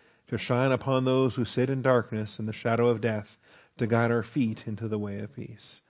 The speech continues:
And there is so much doctrine in this psalm. And an Old Testament believer who had a handle on all of this is who God selected to,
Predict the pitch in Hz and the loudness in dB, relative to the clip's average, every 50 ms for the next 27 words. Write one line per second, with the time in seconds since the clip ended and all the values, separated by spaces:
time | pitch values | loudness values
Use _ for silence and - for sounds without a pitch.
0 | _ _ _ _ _ _ _ _ _ _ _ - 127 131 123 113 - - - 143 | _ _ _ _ _ _ _ _ _ _ _ -6 -4 -4 -4 -4 -6 -4 -2 0
1 | 135 127 123 107 117 113 113 110 113 113 - 120 117 113 113 113 110 107 - - | 0 0 0 -2 -2 -4 -4 -4 -4 -6 -10 -10 -10 -10 -8 -8 -10 -10 -10 -10
2 | 120 110 107 107 107 95 - - - - - - - 123 123 117 113 110 110 123 | -10 -10 -10 -10 -12 -14 -16 -20 -20 -20 -20 -8 -2 0 2 2 4 2 0 0
3 | - - 135 143 156 170 175 175 - - 147 151 139 - - 147 143 143 127 131 | 2 6 8 10 12 12 12 10 8 6 4 4 4 4 0 -2 -2 0 0 2
4 | 143 143 135 120 117 113 120 123 123 123 120 113 104 131 135 135 135 135 131 131 | 4 4 4 4 2 2 2 2 2 2 2 0 0 0 0 2 2 0 0 0
5 | - 123 127 143 156 156 135 110 110 110 107 - - - - - _ _ _ _ | -2 -4 -4 -4 -2 -4 -4 -6 -8 -12 -14 -16 -18 -20 -20 -20 _ _ _ _
6 | _ _ _ _ _ _ - - 113 104 120 123 110 110 117 120 131 127 113 - | _ _ _ _ _ _ -6 -6 -4 -2 0 -2 0 0 -2 -2 -2 -2 -4 -2
7 | 139 127 123 120 127 - - 120 107 98 95 107 110 107 107 | 0 2 2 2 0 0 -2 -4 -4 -4 -4 -4 -4 -4 -4